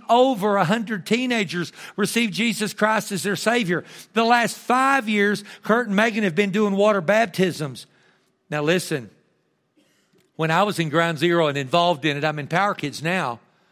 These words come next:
I never did water baptism. You know why? I was chicken. I was. "Pastor, why were you chicken?" Well, I didn't want the parents to be mad at me. You know, baptism's a big thing.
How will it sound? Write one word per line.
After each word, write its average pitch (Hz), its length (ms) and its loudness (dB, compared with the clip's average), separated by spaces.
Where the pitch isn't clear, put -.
I 175 120 0
never 180 240 2
did 170 160 0
water 156 260 0
baptism. 143 640 -4
You 156 140 -4
know 160 100 0
why? 165 400 0
I 214 80 -2
was 180 160 -2
chicken. 151 420 -6
I 269 60 -10
was. 175 360 0
"Pastor, 196 340 -2
why 180 200 2
were 185 80 -2
you 175 120 -4
chicken?" 151 440 -4
Well, 165 120 2
I 208 100 4
didn't 226 160 -2
want 185 140 0
the 151 80 -10
parents 214 340 -4
to 165 100 -8
be 156 140 -2
mad 196 240 -4
at 151 80 -10
me. 110 240 -12
You 254 100 0
know, 202 60 2
baptism's 175 600 0
a 170 60 0
big 156 200 -2
thing. 190 380 -4